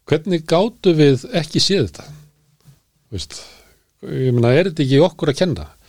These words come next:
Því að, að þarna kemur í ljós ótrúleg reiði og, og óþol stórra hópa Bandaríkjamanna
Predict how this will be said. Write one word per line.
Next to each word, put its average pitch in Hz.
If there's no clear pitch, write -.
Því -
að, 113
að 123
þarna 123
kemur 165
í 135
ljós 135
ótrúleg 151
reiði 123
og, 120
og 131
óþol 113
stórra 160
hópa 160
Bandaríkjamanna 110